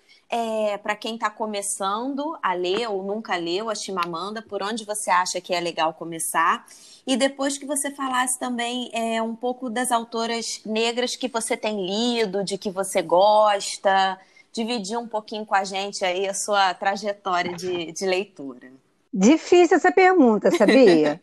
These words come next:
Speaker 1: <laughs>
Speaker 2: Quer dizer, metade dessa pergunta é difícil, porque fazer indicação, eu gosto de tanta coisa, mas vamos lá, vou tentar ser breve. Então, como eu tô falando pra, pra jovens,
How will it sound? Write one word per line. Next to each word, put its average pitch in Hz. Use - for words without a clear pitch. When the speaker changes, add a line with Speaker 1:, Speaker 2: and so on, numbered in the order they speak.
Speaker 1:
<laughs> -
Speaker 2:
Quer 247
dizer, -
metade 277
dessa 285
pergunta 233
é 240
difícil, 220
porque 214
fazer 220
indicação, 240
eu 233
gosto 233
de 233
tanta 247
coisa, 226
mas 226
vamos 262
lá, 160
vou 190
tentar 208
ser 214
breve. -
Então, 180
como 440
eu 359
tô 294
falando 220
pra, 190
pra 190
jovens, 180